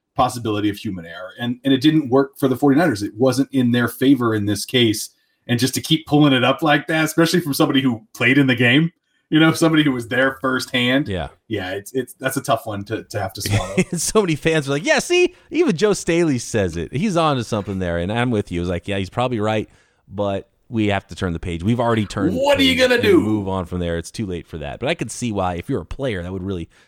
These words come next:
Speaker 2: hurt. You know, Joe, Joe Staley played for a
Speaker 1: Right.
Speaker 2: long time and then retired right after that. It was just, that was his shot at a ring, and he wasn't able to get it. So,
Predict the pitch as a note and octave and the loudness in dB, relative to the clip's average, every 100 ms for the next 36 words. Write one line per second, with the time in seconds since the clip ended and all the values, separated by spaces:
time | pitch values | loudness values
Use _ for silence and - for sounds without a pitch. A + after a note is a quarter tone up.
0 | _ _ - - G#2 A2+ C3 C#3+ - D#3 | _ _ -10 -8 -6 -6 -4 -4 -4 -6
1 | E3 A3+ G#3 A3+ G#3 F#3+ G#3 G3 B3 A3+ | -4 -4 -4 -4 -2 -2 -2 -2 -4 -2
2 | C#3 C#3+ C3+ D#3 A3 G#2+ E2+ - D#2 C2 | -2 -2 -4 -4 -4 -4 -6 -8 -10 -10
3 | F2 F#2 - F#2 G#2 A2+ - A#2+ B2 G#2+ | -12 -12 -12 -12 -10 -10 -6 -4 -4 -4
4 | A2 B2 D2+ _ _ _ - F#2+ F#2 F#2+ | -4 -4 -6 _ _ _ -12 -6 -2 -2
5 | F#2 F#2 F#2 F2+ - F2+ E2 D#2+ - - | -2 -4 -4 -6 -8 -12 -8 -10 -12 -18
6 | - D#2+ C#2 | -8 -6 -8